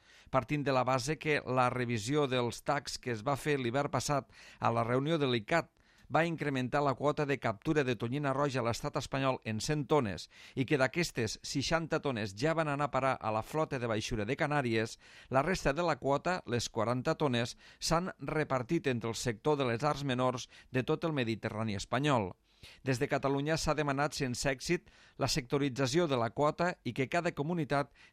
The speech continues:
tingués adscrita una part de la mateixa. Doncs bé, de manera improvisada i a correcuita, aquest dimarts va sortir l'autorització d'obertura del període de pesca accidental per a les embarcacions d'arts menors del Mediterrani espanyol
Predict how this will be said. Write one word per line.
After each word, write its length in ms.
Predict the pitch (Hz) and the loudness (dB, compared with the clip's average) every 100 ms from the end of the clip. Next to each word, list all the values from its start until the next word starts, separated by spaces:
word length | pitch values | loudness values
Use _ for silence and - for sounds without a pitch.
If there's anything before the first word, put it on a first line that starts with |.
| _ | _
tingués 320 | - 143 160 160 | -4 -2 0 0
adscrita 640 | 131 - 139 131 151 135 - | -2 -2 -2 0 0 0 -2
una 260 | 175 123 | 0 2
part 240 | 120 117 104 | 2 2 2
de 80 | |
la 80 | 95 | 0
mateixa. 600 | 113 127 165 123 101 90 _ _ - - | 0 2 2 0 -2 -6 _ _ -20 -6
Doncs 220 | 117 110 | -2 2
bé, 220 | 139 165 - | 2 2 -2
de 140 | 107 117 | -4 0
manera 240 | 135 156 | 2 2
improvisada 720 | 160 131 135 123 110 143 143 127 | 0 0 0 2 2 2 4 2
i 60 | |
a 60 | 110 | 0
correcuita, 720 | 139 165 160 143 - 127 123 - - - - | -2 -2 2 2 4 2 2 -4 -20 -8 0
aquest 320 | 123 180 151 | 2 0 0
dimarts 460 | 135 143 151 139 - | 0 0 0 -2 -6
va 160 | 135 165 175 | -2 0 2
sortir 320 | 160 135 160 | 0 2 0
l'autorització 880 | 151 131 131 117 104 113 123 175 143 | 0 0 0 0 0 0 2 2 2
d'obertura 800 | 104 113 107 104 - 156 175 165 | 0 0 0 -2 0 2 2 2
del 160 | 135 | 0
període 460 | 113 107 117 135 147 | 0 -2 0 0 0
de 80 | 165 | -2
pesca 320 | 165 147 - | -2 -2 -2
accidental 680 | 107 - 165 143 113 135 135 - - - - | -4 0 0 0 2 2 2 -4 -20 -8 0
per 140 | 131 | 2
a 60 | 131 | 2
les 140 | 117 131 | 2 0
embarcacions 640 | 123 123 127 - 165 135 | 0 0 -2 -2 -4 -2
d'arts 320 | 143 160 143 | 0 0 0
menors 400 | 131 123 131 110 | -2 0 0 -2
del 160 | 113 107 | -2 -2
Mediterrani 560 | 104 107 113 117 123 | -2 -2 -2 -2 -2
espanyol 480 | 127 180 147 127 123 | 0 0 2 2 0